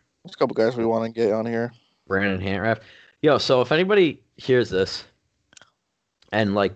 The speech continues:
Speaker 2: knows somebody that knows somebody, or if you got a guy that can get a hold of <laughs> Seth Rarick,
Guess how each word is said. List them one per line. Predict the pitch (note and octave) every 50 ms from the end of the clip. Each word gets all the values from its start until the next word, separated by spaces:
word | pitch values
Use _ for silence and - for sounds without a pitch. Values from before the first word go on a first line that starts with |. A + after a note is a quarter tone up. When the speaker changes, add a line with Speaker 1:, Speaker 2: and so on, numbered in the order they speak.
| - _ _
Speaker 2:
knows | E2+ G#2 G#2 A2 A2+ A2+ A#2+ A2+
somebody | - - A#2 A#2 A2+ A2 G#2+ G#2
that | G2+ - E2+
knows | G2+ G2+ G2+ G2+ F#2
somebody, | - - F#2+ F#2 F#2 F2+ F2+ F#2
or | F2+ F#2
if | F#2 F2 -
you | F#2+ F#2+
got | E2 F2 G2 G2 F#2
a | F#2
guy | E2+ F2 E2+ D#2+ F2+ F2+ - - _ _ _ _ _ _ _ _ _
that | - A2 G#2
can | - A2 G2+
get | G#2 A2+
a | A2+ G#2
hold | - - C3+ A#2+ A#2 A2
of | A2+ -
<laughs> | - -
Seth | - - C3+ - - -
Rarick, | E3 D#3+ - - B2+ B2 B2+ C#3 D3+